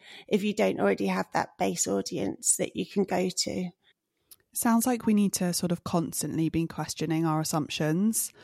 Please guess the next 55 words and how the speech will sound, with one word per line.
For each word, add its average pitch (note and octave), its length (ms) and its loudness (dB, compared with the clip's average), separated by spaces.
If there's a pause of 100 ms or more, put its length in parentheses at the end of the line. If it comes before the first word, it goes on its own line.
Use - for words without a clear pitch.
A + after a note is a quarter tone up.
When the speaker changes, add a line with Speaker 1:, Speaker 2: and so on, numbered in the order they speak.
(140)
Speaker 2:
With E3+ 160 2
your D#3 180 2
Uber D#3+ 300 2
example, D#3 520 -2
what D#3+ 180 0
worked E3+ 320 0
in D#3 80 0
one D#3+ 180 2
city D#3+ 320 -6
might D3+ 220 -2
not D#3 120 0
work D#3 240 -2
in D#3 80 -4
another, D3+ 400 0
so - 140 -4
you've D#3+ 220 -4
then D#3 160 -2
<laughs> F3+ 80 -4
got G3 140 4
to D#3+ 80 0
almost D#3+ 680 0
try D#3 540 2
the D3+ 60 -8
process D#3 440 0
over D3 260 0
again. D#3 460 0 (400)
For G3 100 2
me, G3+ 220 4
when F3 120 4
I D#3+ 140 0
started D#3+ 400 -4
out, D3+ 380 2
I D3+ 460 -2 (300)
spoke - 240 0
to D#3 120 0
a - 20 4
lot D3+ 360 2
of - 140 -6
women D3 460 -2 (220)
about D#3+ 280 2
their B2+ 140 2
bras, D#3 340 0
and D#3+ 80 0
I D#3+ 40 4
would E3 180 0
always D#3+ 360 0
listen D#3+ 320 -2
to - 80 -8
their D#3 200 0
complaints, F3 520 2
and G#3+ 100 -4
quite A#3 240 -2
often F3+ 320 -2
someone D#3 340 2
would D3 180 2